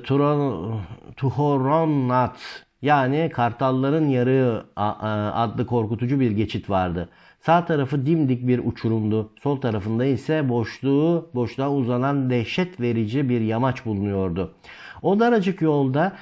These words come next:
tek sıra halinde ilerlerken orkların saldırısına uğradıklarında,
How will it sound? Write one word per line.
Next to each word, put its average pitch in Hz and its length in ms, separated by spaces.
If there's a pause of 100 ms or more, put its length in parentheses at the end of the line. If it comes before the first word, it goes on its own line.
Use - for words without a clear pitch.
(220)
tek 208 220
sıra 143 320
halinde 135 420
ilerlerken 127 800
orkların 139 520
saldırısına 131 600
uğradıklarında, 123 1040